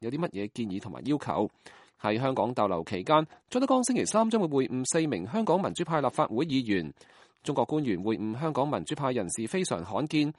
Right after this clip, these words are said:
咁同時抗議團體對香港當局表示憤怒，因為當局封鎖咗香港會展中心，使到佢哋唔能夠喺嗰度舉行抗議示威。張德江將會喺嗰度嘅一次會議上發表講話。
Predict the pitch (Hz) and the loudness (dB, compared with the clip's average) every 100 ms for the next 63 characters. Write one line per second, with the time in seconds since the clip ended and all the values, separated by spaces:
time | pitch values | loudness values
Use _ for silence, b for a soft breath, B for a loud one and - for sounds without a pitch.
0 | b - 202 147 80 - - B B B | b -6 0 0 0 -4 -4 B B B
1 | 165 160 160 - 80 101 131 175 147 143 | -2 0 -2 -4 -6 -4 -2 0 -2 0
2 | 226 220 151 175 208 127 - 113 156 110 | -2 0 0 0 2 0 0 -2 0 -2
3 | - 95 117 135 110 b b - 135 117 | -4 -2 4 4 4 b b -2 2 4
4 | 98 b b - 135 135 110 - 185 180 | 2 b b 0 0 0 -4 0 0 2
5 | 107 131 143 170 175 107 147 107 101 107 | 2 2 2 2 2 2 2 0 0 -2
6 | 151 175 180 185 180 B B - 123 120 | -2 0 4 4 2 B B -2 0 0
7 | 117 107 - 104 101 101 104 147 120 156 | 0 -2 0 -2 0 0 2 0 0 0
8 | 170 123 120 151 107 - 139 127 107 113 | 0 0 -2 -2 -4 -2 -2 0 -2 -4
9 | 104 135 160 165 b b b b - 113 | 0 4 4 2 b b b b -6 -2
10 | 117 117 113 123 95 101 110 101 95 101 | 2 0 0 -4 -2 0 0 0 -2 -4
11 | 131 - 110 101 87 95 101 87 104 - | -4 -4 -4 -4 -4 -2 -4 -2 -4 -2
12 | 98 107 87 107 82 80 | -2 0 2 2 2 0